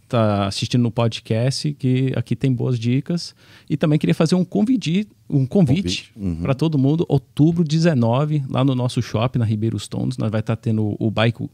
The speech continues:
Speaker 1: Biketoberfest.
Speaker 2: Ah, é? O
Speaker 1: Então,
Speaker 2: Biketoberfest.
Speaker 1: nós faz parcerias com pastel de feira, com alguns outros membros de, de negócio que põe tenda lá e tem café de manhã, gratuito,
Speaker 2: Uhum.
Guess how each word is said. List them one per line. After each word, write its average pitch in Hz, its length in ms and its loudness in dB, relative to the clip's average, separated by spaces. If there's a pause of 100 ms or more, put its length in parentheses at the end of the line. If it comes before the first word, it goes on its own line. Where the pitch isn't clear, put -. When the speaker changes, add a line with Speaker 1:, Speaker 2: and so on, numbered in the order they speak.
Speaker 1:
Biketoberfest. 110 880 -2
Speaker 2:
Ah, 247 260 2
é? 294 640 0 (220)
O 247 40 -4 (240)
Speaker 1:
Então, 117 260 -2
Speaker 2:
Biketoberfest. 147 1800 -2
Speaker 1:
nós 131 200 2
faz 135 380 2
parcerias 135 840 2
com 107 640 -2 (160)
pastel 131 320 2
de 120 100 0
feira, 143 560 2
com - 100 -6
alguns 117 400 0
outros 117 280 0
membros 143 340 2
de, 110 240 0
de 104 140 0
negócio 131 420 0
que 127 80 0 (220)
põe 120 160 2
tenda 123 300 0
lá 143 260 0
e - 40 -6
tem 131 160 0
café 127 300 2
de 127 100 -2
manhã, 139 380 2 (160)
gratuito, 135 680 0
Speaker 2:
Uhum. 247 40 -12